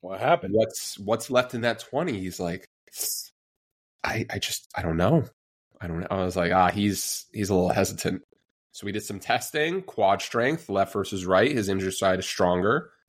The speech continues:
Speaker 2: We did some vertical jump testing, some hop testing. Everything was, was in order. And I'm like, "Okay, well, how do you feel now?" And he's like, "I feel great. I feel ready to go.
Speaker 1: Mm.
Speaker 2: I wanna play. Can I
Speaker 1: That's
Speaker 2: play
Speaker 1: not
Speaker 2: today?" And I'm like, "Wow, that was a
Speaker 1: Yeah, it was a
Speaker 2: quick
Speaker 1: mental thing.
Speaker 2: turnaround."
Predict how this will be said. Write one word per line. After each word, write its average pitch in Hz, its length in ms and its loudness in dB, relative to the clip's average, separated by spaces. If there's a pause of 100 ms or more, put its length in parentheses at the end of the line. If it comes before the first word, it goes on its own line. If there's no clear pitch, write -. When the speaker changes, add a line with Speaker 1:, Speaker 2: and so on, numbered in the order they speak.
(180)
Speaker 2:
We 107 100 -2
did 98 120 0
some 101 140 -2
vertical 101 340 2
jump 104 300 2
testing, 127 500 2
some 95 200 -4
hop 104 260 2
testing. 156 580 2
Everything 95 480 2
was, 90 240 0
was 95 160 -2
in 90 100 0
order. 107 420 2 (360)
And - 60 -6
I'm 95 60 -2
like, 101 120 4
"Okay, 113 240 2
well, 123 180 0
how 101 120 2
do 107 80 2
you 101 40 -2
feel 110 200 -4
now?" 139 260 0
And 92 100 -8
he's 95 200 -6
like, 92 320 -2 (400)
"I 127 100 4
feel 127 140 0
great. 107 260 0 (680)
I 101 60 -8
feel 110 120 -2
ready 110 220 4
to 101 80 -2
go. 135 260 4 (120)
Speaker 1:
Mm. 85 160 -4
Speaker 2:
I - 40 -4
wanna 101 140 0
play. 196 300 4 (180)
Can - 100 0
I - 40 2
Speaker 1:
That's - 80 -4
Speaker 2:
play - 80 4
Speaker 1:
not - 80 0
Speaker 2:
today?" 139 260 4 (500)
And 127 80 2
I'm 120 80 2
like, 110 240 0
"Wow, 87 520 0
that - 180 2
was 160 180 2
a 101 300 2 (160)
Speaker 1:
Yeah, 90 140 6
it - 20 8
was 92 140 4
a 92 40 2
Speaker 2:
quick 95 200 0
Speaker 1:
mental 95 160 4
thing. 113 180 4
Speaker 2:
turnaround." 90 360 0